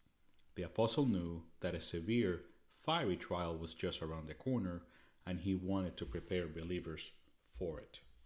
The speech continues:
After all, what life does to us depends on what life finds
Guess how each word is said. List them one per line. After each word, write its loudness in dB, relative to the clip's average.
After 2
all, -4
what -2
life 2
does 6
to -4
us -8
depends 0
on -2
what -2
life -4
finds -2